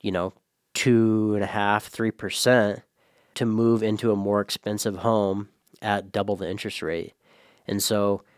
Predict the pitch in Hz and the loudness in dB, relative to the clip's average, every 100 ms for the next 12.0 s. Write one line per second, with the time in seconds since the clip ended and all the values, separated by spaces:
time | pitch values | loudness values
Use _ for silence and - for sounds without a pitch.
0 | _ _ 101 110 110 107 107 - 104 98 | _ _ 0 4 4 4 2 0 -6 -4
1 | 101 104 98 85 - 110 107 101 - 110 | -2 -2 -2 -4 0 2 2 0 -2 -2
2 | 107 104 _ - 101 98 95 98 101 101 | -2 -6 _ -8 -6 -4 -4 -2 0 2
3 | 98 - _ - 104 95 143 135 113 - | 0 -4 _ -4 -2 0 -2 0 -2 -2
4 | 110 98 104 107 107 98 87 _ _ _ | -4 -4 -4 -2 -2 -6 -10 _ _ _
5 | _ - 104 104 - 117 104 113 113 110 | _ -4 0 0 0 -2 4 6 6 4
6 | - 104 101 95 _ _ _ _ 123 120 | -2 -2 -2 -2 _ _ _ _ 2 2
7 | 113 123 110 101 - 107 110 - 95 107 | 2 0 -2 -2 -2 -2 -2 -2 -2 -2
8 | 120 - 110 110 107 101 104 104 98 - | -4 -2 -2 -2 -4 -4 -4 -4 -6 -4
9 | 110 98 95 85 101 98 92 - 98 - | -4 -4 -6 -4 -4 -4 -6 -6 -6 -6
10 | 95 92 90 - _ _ _ _ - - | -8 -8 -10 -14 _ _ _ _ -12 -6
11 | 101 95 95 - 95 - 104 101 98 95 | -4 -4 -6 -8 -6 -2 0 0 0 -2